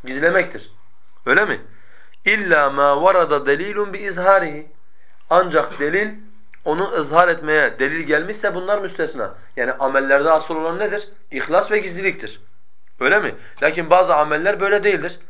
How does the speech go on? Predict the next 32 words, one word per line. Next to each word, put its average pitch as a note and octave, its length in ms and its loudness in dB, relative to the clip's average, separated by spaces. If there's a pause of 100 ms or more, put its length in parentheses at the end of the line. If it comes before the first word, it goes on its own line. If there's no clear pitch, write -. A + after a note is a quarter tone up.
(200)
Allah C#3 220 4
Azze D#3+ 240 4
ve D3+ 80 2
Celle D#3+ 220 2
açığa D#3 320 2
vurulmasını D#3 460 -4
istemiştir. C3+ 680 -8
Ne F#3 140 0
gibi D#3+ 200 -4
mesela? D3 520 -4 (200)
Hakkın F#3+ 440 -2 (180)
cehredilmesi F3 680 -2
gibi. D3 280 -6 (380)
Ne E3 120 2
gibi? D#3+ 280 -2
Cihat C#3 280 0
ameli E3+ 360 0
gibi. D3 280 -4 (300)
Mesela A#2+ 300 0
ne D#3+ 180 2
gibi? F3 360 -2 (300)
Öncü C3+ 320 0
olan F3 240 4
insanların C#3+ 640 -4
insanları C#3 500 -4
teşvik D#3 340 -8
etmek D3+ 320 -4
için F3 220 -8 (260)
amellerini B2+ 520 2
açıktan D#3+ 380 -2
yapması E3 400 -4
gibi. D3 320 -6